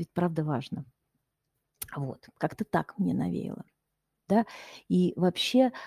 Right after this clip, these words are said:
ам, по большому счету, а, вот тот,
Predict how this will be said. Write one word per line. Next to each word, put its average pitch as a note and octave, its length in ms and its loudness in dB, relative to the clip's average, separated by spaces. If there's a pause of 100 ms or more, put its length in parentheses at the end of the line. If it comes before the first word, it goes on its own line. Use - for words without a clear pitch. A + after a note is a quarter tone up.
(180)
ам, - 680 -2 (100)
по D#3+ 80 -2
большому D#3+ 520 2
счету, - 560 -2 (1080)
а, F3 320 2
вот E3+ 240 0
тот, F#3 260 0